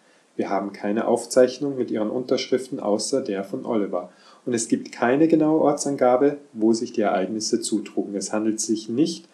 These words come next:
um elf rechtlich gültige, beeidete Aussagen, sondern recht einfache Erklärungen, die von Joseph Smith mit dem Anspruch vorverfasst wurden, von drei Männern unterzeichnet worden zu sein,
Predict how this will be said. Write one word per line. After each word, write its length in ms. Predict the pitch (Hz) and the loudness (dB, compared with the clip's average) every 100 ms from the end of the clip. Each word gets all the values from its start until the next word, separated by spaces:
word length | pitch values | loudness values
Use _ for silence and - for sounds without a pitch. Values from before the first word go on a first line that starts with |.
| _ _ _ | _ _ _
um 140 | 123 117 | -8 -2
elf 360 | 113 107 - | 0 -2 2
rechtlich 720 | 127 131 - 147 143 - - | 2 2 -2 2 2 2 -4
gültige, 480 | - 131 135 123 131 | 2 2 2 2 2
beeidete 680 | 127 117 98 110 127 127 127 | 2 0 2 4 2 2 0
Aussagen, 600 | 117 113 - 98 92 98 - _ _ | 2 0 -2 -2 -2 -6 -14 _ _
sondern 420 | - 120 104 98 | -6 -4 -2 -2
recht 320 | 107 135 - | 0 0 -2
einfache 540 | - 107 104 107 - 117 | -6 -4 -4 -6 -4 -2
Erklärungen, 760 | 95 - 90 92 98 117 139 160 _ _ - | -2 -4 -4 -2 -2 -4 -6 -8 _ _ -4
die 80 | 139 | -2
von 180 | 123 | -2
Joseph 420 | 104 120 107 - - | 0 2 2 -2 -6
Smith 540 | - - 131 190 - | -6 -4 -4 -4 -6
mit 160 | 139 151 | -4 -2
dem 140 | 147 | -2
Anspruch 460 | 120 120 - 143 143 | -4 -6 -2 -2 -2
vorverfasst 800 | - 147 - - 95 92 - _ | -2 -2 -2 -6 -6 -6 -8 _
wurden, 420 | 98 92 101 143 - _ _ _ _ _ _ | -6 -6 -6 -10 -14 _ _ _ _ _ _
von 220 | 113 95 | -8 -6
drei 300 | 98 95 123 | -2 0 2
Männern 380 | 135 127 131 110 | 0 0 0 -2
unterzeichnet 760 | 113 127 - 101 - 107 101 | -4 -4 -2 -4 -4 -6 -6
worden 260 | 95 92 95 | -2 -2 -4
zu 140 | - | -4
sein, 400 | 104 95 98 113 | -2 -2 -2 -6